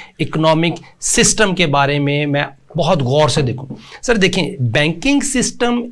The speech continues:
is part of an economic system। हम किस तरीके से ये देख सकते हैं कि जिससे स्टेट बैंक का ही काम है कि इस्लामिक इकोनॉमिक सिस्टम लाना।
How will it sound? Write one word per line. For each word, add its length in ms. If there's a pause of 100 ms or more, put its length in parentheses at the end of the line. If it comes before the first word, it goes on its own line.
(100)
is 180
part 440
of 140 (600)
an 160
economic 340
system। 340 (680)
हम 420
किस 280
तरीके 400
से 140
ये 120
देख 220
सकते 280
हैं 80
कि 60
जिससे 300
स्टेट 480
बैंक 180
का 60
ही 80
काम 320
है 60
कि 60
इस्लामिक 340
इकोनॉमिक 300
सिस्टम 300
लाना। 240